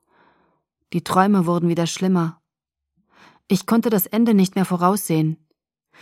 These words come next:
Da war nur die entsetzliche Leere. Die Hälfte der Zeit im Wald. Die andere Hälfte in dem verlassenen Farnmeer. Manchmal war Sam Ulai im Wald und beobachtete mich.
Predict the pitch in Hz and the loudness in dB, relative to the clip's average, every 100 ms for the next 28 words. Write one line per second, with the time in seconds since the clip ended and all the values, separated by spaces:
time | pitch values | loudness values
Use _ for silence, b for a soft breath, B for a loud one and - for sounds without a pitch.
0 | b b b b 185 180 233 240 220 202 | b b b b 2 4 6 4 2 -2
1 | 196 226 - 202 196 185 220 208 156 160 | 0 -2 -4 -4 0 0 0 0 -2 -6
2 | - _ _ _ _ _ _ _ _ _ | -10 _ _ _ _ _ _ _ _ _
3 | _ - 175 185 214 - 185 180 - 196 | _ -6 -2 0 0 -4 -2 -2 -2 -2
4 | 208 208 180 180 190 185 - _ _ _ | -2 -2 -2 0 0 -4 -10 _ _ _
5 | _ _ _ _ _ _ _ _ _ - | _ _ _ _ _ _ _ _ _ -8
6 | 127 190 185 185 190 196 - 196 175 175 | -2 0 0 0 0 -2 -4 -4 -2 -2
7 | 175 170 180 190 190 180 - 208 202 170 | -2 -2 -2 0 0 0 -2 -2 0 0
8 | 165 165 - _ _ _ _ _ _ _ | -2 -4 -10 _ _ _ _ _ _ _
9 | _ _ _ _ _ _ _ _ 190 220 | _ _ _ _ _ _ _ _ -4 -4
10 | - 226 214 196 196 - 208 196 233 208 | -2 -2 -2 -2 -2 -2 -2 -2 -2 -2
11 | 175 175 170 170 165 180 185 185 202 180 | -2 -2 -2 -4 -4 -6 -6 -6 -6 -6
12 | 175 175 170 170 - | -6 -4 -4 -6 -12